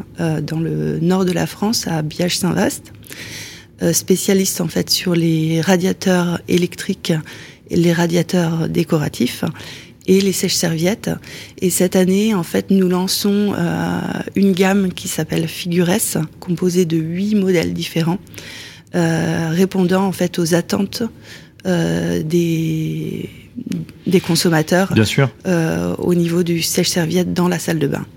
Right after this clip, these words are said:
Speaker 2: Et puis, il y a nouvelles formes, des couleurs aussi. Euh, voilà, on n'est plus sur le, voilà, la forme un petit peu standard, blanc. Euh, on, on, on vous adaptez évidemment au goût du, du public.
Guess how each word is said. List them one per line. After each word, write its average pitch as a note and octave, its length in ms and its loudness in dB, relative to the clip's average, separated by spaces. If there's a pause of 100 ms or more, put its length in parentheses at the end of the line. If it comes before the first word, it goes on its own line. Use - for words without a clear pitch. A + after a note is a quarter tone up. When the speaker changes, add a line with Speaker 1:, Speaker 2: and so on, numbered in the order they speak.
(440)
Speaker 2:
Et - 120 4
puis, A#2 140 4
il A#2 60 6
y G#2+ 80 6
a F#2 280 4
nouvelles G#2+ 320 4
formes, B2+ 640 2
des A2 140 2
couleurs A#2 460 4
aussi. B2 400 0
Euh, F#2 380 2
voilà, A2 160 2
on G2+ 100 2
n'est F#2+ 120 2
plus A2+ 180 -4
sur F#2 220 -2
le, F2 240 2 (400)
voilà, E2 760 -4
la E2+ 120 -8
forme F#2 220 -6
un F#2 80 0
petit - 120 -6
peu - 120 0
standard, G2+ 560 2
blanc. G#2+ 540 2
Euh, E2+ 120 -2 (300)
on, G2 160 -2
on, G2+ 140 -2
on F#2+ 260 0
vous F#2+ 180 -2
adaptez G2 340 2
évidemment G2 380 4
au G#2 80 2
goût A2 180 0
du, F2 300 0
du F2 100 -4
public. F#2 380 -2